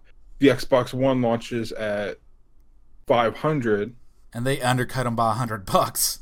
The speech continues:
Speaker 1: Right, <laughs> exactly. And it was like, you know, you, you know, um, and I forget how, I think it was, I think it was Sean Layton. I forget how he, how he did it,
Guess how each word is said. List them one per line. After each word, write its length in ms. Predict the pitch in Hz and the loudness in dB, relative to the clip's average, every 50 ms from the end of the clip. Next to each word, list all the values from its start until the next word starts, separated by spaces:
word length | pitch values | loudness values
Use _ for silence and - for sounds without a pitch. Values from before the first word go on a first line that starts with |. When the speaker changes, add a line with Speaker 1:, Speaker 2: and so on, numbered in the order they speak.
| - - | -16 -8
Speaker 1:
Right, 420 | - 165 165 196 190 180 135 135 139 143 - - | 0 4 6 8 8 8 8 6 6 4 2 0
<laughs> 100 | - - | -2 -2
exactly. 560 | 160 135 120 175 156 147 - - 120 98 - - - - - - - - - - - - - - - - - - - - - - - | 2 4 6 6 6 6 6 4 4 4 2 -2 -12 -18 -18 -16 -16 -14 -14 -16 -16 -18 -20 -20 -20 -20 -20 -18 -16 -16 -14 -6 0
And 120 | 151 151 | 4 6
it 40 | 156 | 6
was 80 | 151 135 | 8 8
like, 300 | 147 143 160 165 - - | 6 6 4 2 -2 0
you 80 | 220 | 2
know, 200 | 185 131 123 127 | 2 4 4 4
you, 140 | 151 208 226 226 | 4 2 0 -2
you 180 | 196 190 170 156 | 0 2 4 4
know, 280 | 143 131 127 117 113 - - _ - | 6 6 4 2 2 -2 -8 _ -4
um, 360 | 131 123 120 117 113 113 113 - - - - - - - - - - - - - - - - - - - _ - - | 0 2 2 2 0 -2 -6 -10 -14 -18 -18 -20 -20 -20 -20 -20 -20 -20 -20 -20 -20 -20 -20 -20 -20 -20 _ -12 -4
and 220 | - 139 143 135 139 | 0 0 2 2 0
I 60 | 143 | 0
forget 360 | 131 151 143 214 190 - - | 0 4 4 4 4 2 -4
how, 540 | - - - 170 180 180 175 170 165 156 - _ _ - | -10 -4 0 2 2 4 4 2 0 -2 -8 _ _ -10
I 60 | - | -6
think 180 | - - 202 190 | -4 -2 -2 0
it 40 | 185 | 0
was, 500 | 175 170 156 151 135 - - - - - _ _ _ _ _ _ _ _ _ - | 0 0 -2 -2 -6 -8 -14 -16 -20 -20 _ _ _ _ _ _ _ _ _ -8
I 40 | - | -4
think 100 | 202 208 | -2 0
it 40 | 202 | 0
was 80 | 196 - | 0 0
Sean 160 | - 160 143 | -2 -2 0
Layton. 200 | 151 151 127 117 | 0 0 0 -2
I 60 | 117 | -2
forget 240 | 117 - 127 165 156 | -4 -4 -4 -4 -2
how 160 | - 160 139 | 0 -2 -2
he, 160 | 131 135 - - - - - - 123 | -2 -4 -6 -8 -12 -16 -16 -10 -6
how 160 | 135 135 139 | -4 -4 -2
he 120 | 127 131 120 | 0 -2 -2
did 240 | 110 110 147 143 120 | 2 4 6 6 6
it, 200 | 107 - - | 4 0 -4